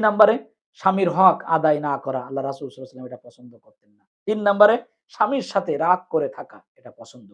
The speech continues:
করতেন না। চার নাম্বারে স্বামীর কথা না শোনা। পাঁচ নাম্বারে স্বামীর সাথে উচ্চ স্বরে কথা বলা। ছয় নাম্বারে স্বামীকে না বলে বাহিরে যাওয়া, আল্লাহ রাসূল সাল্লাল্লাহু আলাইহি ওয়াসাল্লাম কখনো এটা পছন্দ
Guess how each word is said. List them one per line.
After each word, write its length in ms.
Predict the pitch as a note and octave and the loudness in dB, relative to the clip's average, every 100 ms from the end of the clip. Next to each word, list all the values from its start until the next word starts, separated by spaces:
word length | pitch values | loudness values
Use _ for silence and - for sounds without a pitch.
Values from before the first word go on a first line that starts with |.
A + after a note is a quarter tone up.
| F#2+ | _
করতেন 280 | F#2+ _ G2+ G2+ | _ _ _ -20
না। 60 | _ _ _ _ | _ _ _ _
চার 140 | E3+ E3+ E3 | -4 -2 -4
নাম্বারে 280 | E3 E3+ G3+ G3 | 0 2 2 -2
স্বামীর 320 | D3 C#3+ C3 - | -10 -8 -8 -10
কথা 200 | C3 B2 B2+ | -10 -12 -10
না 80 | C3+ B2+ | -10 -10
শোনা। 220 | C3+ A#2+ G2 _ _ - | -16 -20 -20 _ _ -4
পাঁচ 140 | D3+ - | -4 -4
নাম্বারে 280 | E3 E3+ E3 D#3 | -4 0 0 0
স্বামীর 280 | F3+ F3+ F3+ D#3+ | -6 -4 -4 -4
সাথে 180 | D#3+ D#3+ | -4 -2
উচ্চ 220 | B3 - - E3+ | -4 -6 -10 -8
স্বরে 180 | - F3 - | -6 -6 -6
কথা 180 | C3 C#3 | -12 -10
বলা। 180 | C3+ G#2+ - _ _ - | -10 -10 -16 _ _ -4
ছয় 180 | D#3 D#3+ | -2 -2
নাম্বারে 280 | E3 E3 D#3 - | 0 0 0 -2
স্বামীকে 340 | D#3 D3+ D3+ C#3+ | -8 -8 -8 -6
না 80 | D3 C#3+ | -4 -4
বলে 160 | C#3+ C3 B2+ | -4 -6 -8
বাহিরে 300 | C#3+ - C#3+ A#2+ | -8 -8 -10 -10
যাওয়া, 200 | A#2 A#2 _ _ _ | -18 -20 _ _ _
আল্লাহ 160 | C#3 C#3 | -10 -8
রাসূল 240 | C#3 C#3 | -8 -10
সাল্লাল্লাহু 180 | C3 B2 | -16 -16
আলাইহি 60 | B2+ | -16
ওয়াসাল্লাম 200 | B2+ B2 | -18 -16
কখনো 220 | C3+ - C3+ | -16 -14 -16
এটা 100 | A#2 A2+ | -16 -20
পছন্দ 260 | A2+ A#2 | -20 -20